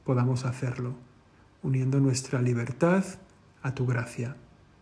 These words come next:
Hay como tres puntos en este, tres pequeños acontecimientos en este relato del Evangelio.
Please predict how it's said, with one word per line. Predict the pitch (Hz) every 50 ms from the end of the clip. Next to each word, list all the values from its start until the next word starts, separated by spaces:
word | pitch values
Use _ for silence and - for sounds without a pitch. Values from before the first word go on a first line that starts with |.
| - - - _ - _ _ - - - _ - _ _ - - - - - _ - - - _ - - _ _ - - - - - _ _ - - - - -
Hay | 156 151 143
como | - 135 135 127 127 127 123
tres | 127 139 139 135 -
puntos | - - 143 139 139 135 127 135 127 127 123 127 -
en | 139 135
este, | 135 135 135 - - 143 135 135 131 131 131 135 - - - - - - - - - - - - - - - _ _ - - - -
tres | 156 151 156
pequeños | - 156 139 143 147 143 143 135
acontecimientos | 143 135 - 139 135 139 131 - 131 135 143 147 143 135 139 127 143
en | 135 139
este | 135 135 - 147
relato | 135 135 135 131 135 135 139 139
del | 131 131 127
Evangelio. | 127 127 127 127 120 - - 139 131 131 127 123